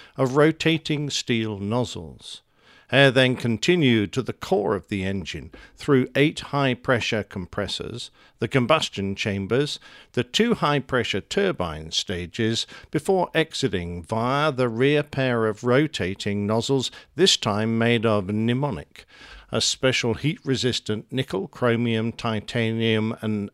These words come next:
aluminium alloy. Now, of interest, the two engine spools rotated in opposite directions to greatly reduce the gyroscopic forces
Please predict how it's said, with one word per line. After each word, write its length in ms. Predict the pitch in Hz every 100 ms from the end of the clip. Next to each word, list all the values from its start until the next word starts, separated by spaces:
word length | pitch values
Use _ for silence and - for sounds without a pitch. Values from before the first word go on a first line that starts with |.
| -
aluminium 880 | 113 104 110 147 143 92 78 101 -
alloy. 580 | 143 131 85 71 76 73 _ _ _ _ _ _ -
Now, 100 | 139
of 100 | 156
interest, 520 | 226 - 151 120 - - - - -
the 80 |
two 340 | 143 - 269 226
engine 420 | 175 131 143 139
spools 800 | - - - 165 113 87 101 101
rotated 800 | 123 139 135 - 180 - 92 95
in 160 | 113 -
opposite 480 | 135 - 110 143 -
directions 840 | 127 117 127 151 - - 87 71 -
to 120 | 104
greatly 380 | 123 120 104 95
reduce 600 | 180 143 131 117 110 -
the 100 | 101
gyroscopic 880 | - 127 120 107 - - - 113 -
forces 680 | - 165 160 - 76 67